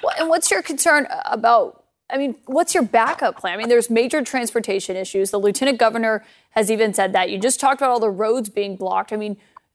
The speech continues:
what is a family like yours supposed to do in a situation like that when, when it's difficult to call nine one one, it's difficult to leave your home, you're obviously staying up all night to see if you can see a fire. I mean, what are you supposed to do in that situation?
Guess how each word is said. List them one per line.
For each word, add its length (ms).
what 320
is 80
a 80
family 320
like 220
yours 340
supposed 380
to 60
do 260
in 60
a 40
situation 520
like 180
that 240
when, 260
when 160
it's 240
difficult 540
to 160
call 240
nine 220
one 160
one, 240
it's 160
difficult 420
to 80
leave 180
your 120
home, 400
you're 140
obviously 300
staying 320
up 100
all 100
night 220
to 80
see 160
if 100
you 120
can 400
see 160
a 80
fire. 280
I 40
mean, 160
what 100
are 40
you 60
supposed 180
to 60
do 200
in 80
that 160
situation? 640